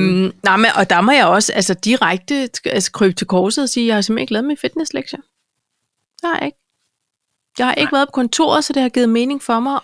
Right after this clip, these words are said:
Speaker 1: at træne, fordi jeg har haft rigeligt om ørerne, <coughs>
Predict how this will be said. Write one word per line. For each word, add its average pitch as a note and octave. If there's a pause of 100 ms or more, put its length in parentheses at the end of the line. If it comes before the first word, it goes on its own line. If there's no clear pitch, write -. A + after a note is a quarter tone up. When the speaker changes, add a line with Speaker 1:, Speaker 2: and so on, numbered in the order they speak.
Speaker 1:
at F3+
træne, D4 (160)
fordi C4+
jeg B3
har A3+
haft G#3 (960)
rigeligt C#4
om A#3+
ørerne, G#3+ (480)
<coughs> -